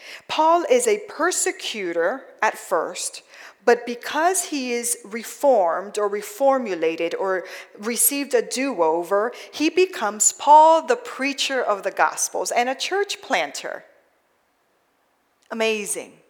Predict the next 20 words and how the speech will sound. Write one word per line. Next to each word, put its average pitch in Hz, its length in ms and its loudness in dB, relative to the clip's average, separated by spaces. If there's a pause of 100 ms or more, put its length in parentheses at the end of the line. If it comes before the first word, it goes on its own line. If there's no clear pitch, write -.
(120)
I 185 100 -8
hope 196 300 -8
you 190 80 -12
think 185 340 -14
that's 170 260 -4
amazing, 147 880 -14 (720)
especially 220 520 -2
when 175 300 -8
you 214 160 -6
can 185 280 -10
put 196 260 -6
yourself 180 440 -6
in 160 140 -14
those 226 240 0
shoes. 151 480 -8 (1120)
I, 196 760 2 (420)
fill 196 280 -8
in 220 100 -8
the 233 80 -6
blank, 185 560 -6